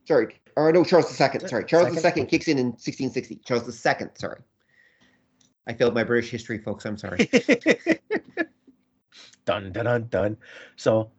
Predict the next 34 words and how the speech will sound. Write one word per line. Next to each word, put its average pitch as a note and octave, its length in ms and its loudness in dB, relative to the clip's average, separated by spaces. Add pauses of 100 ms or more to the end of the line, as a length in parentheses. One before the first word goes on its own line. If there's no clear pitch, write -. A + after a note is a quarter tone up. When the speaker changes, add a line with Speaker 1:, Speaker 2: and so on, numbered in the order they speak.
(260)
Speaker 2:
but G#3+ 120 6
yeah, B3+ 160 8
and E3+ 100 6
then, F#3 160 4
and F#3 140 4
like F#3 180 4
I E3 80 2
say, E3 180 0
that D#3+ 220 6
was, D#3 140 -2
it G3+ 120 2
was G#3 220 0
actually, G3+ 380 0
Punch G#3+ 280 -2
and G#3 100 -10
Judy D#3+ 300 -6
was A#2+ 140 -4
kind D3 260 -2
of A2 100 -6
imported B2+ 520 -4
from A2 240 -8
Italy. G#2 340 -6
There F2+ 160 -8
was, F2+ 240 -6
uh, D#2+ 300 -2
a G2 60 -4
bunch A2 280 0
of G#2+ 80 -4
characters F#2+ 440 -2
that F#2+ 80 -6
were D2 120 -8
sort F#2+ 300 -2
of A2+ 100 -2
similar. D3+ 540 0